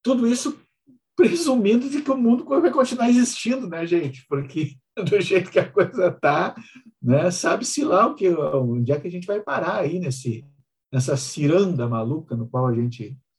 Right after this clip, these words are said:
ingressa sem nenhuma, sem nenhuma responsabilidade, às vezes, né?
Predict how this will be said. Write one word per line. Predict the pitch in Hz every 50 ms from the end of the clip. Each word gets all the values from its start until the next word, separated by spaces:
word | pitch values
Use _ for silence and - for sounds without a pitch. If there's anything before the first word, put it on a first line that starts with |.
| _ _ _ _ _ _ _ _ _ _ _ _ _ _ -
ingressa | 131 123 113 117 113 131 151 165 170 - - - -
sem | - - - 127 120
nenhuma, | 117 113 113 120 135 147 151 135 117 101 - - _ _ _ _ _ _ _ _ _ _ _ _ _
sem | - - 127 127
nenhuma | 131 123 120 120 131 147 156 151
responsabilidade, | 131 127 175 175 - - - 175 - - 180 175 165 151 147 135 135 - 147 185 220 180 127 110
às | - -
vezes, | - 131 151 180 180 147 131 110 110
né? | 113 123 156 175